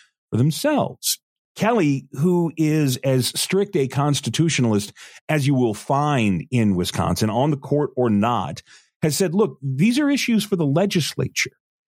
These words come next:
He is very clear that political issues are not what the court deals in.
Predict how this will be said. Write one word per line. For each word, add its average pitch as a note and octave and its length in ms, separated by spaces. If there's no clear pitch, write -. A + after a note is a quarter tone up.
He F#3+ 80
is D3+ 100
very A#3+ 260
clear B3+ 400
that C3+ 220
political F3 840
issues A#2+ 460
are D#3 80
not D3+ 460
what D#3+ 280
the E3 80
court F#2 420
deals A3+ 580
in. C3 300